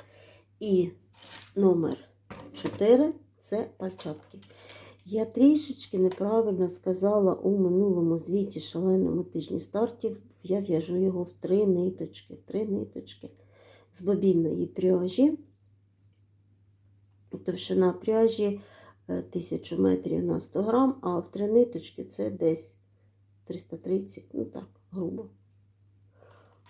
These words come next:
Ось, на стадії вив'язування великого пальця я закінчила.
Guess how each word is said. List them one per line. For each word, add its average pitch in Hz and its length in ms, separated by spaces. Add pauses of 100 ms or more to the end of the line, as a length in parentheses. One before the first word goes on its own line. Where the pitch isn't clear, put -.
Ось, 175 320
на 190 280
стадії 240 640
вив'язування 190 880
великого 185 540
пальця 160 460
я 160 180
закінчила. 220 800